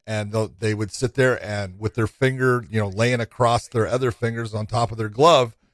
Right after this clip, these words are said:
I would let them work their way through the round and <clears throat> get to the point where the round ends. They could go back to the corner, and their corner at that time,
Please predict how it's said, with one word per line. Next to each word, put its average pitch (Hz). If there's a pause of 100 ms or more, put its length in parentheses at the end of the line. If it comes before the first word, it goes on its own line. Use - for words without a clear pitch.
(280)
I 113
would 101
let 110
them 120
work 120
their 143
way 127
through 123
the 104
round 98 (840)
and 123 (140)
<clears throat> -
get 135
to 147
the 139
point 135
where 127
the 107
round 127
ends. 139
They 120
could 117
go 110
back 123
to 151
the 135
corner, 131
and 117
their 120
corner 156
at 117
that -
time, 101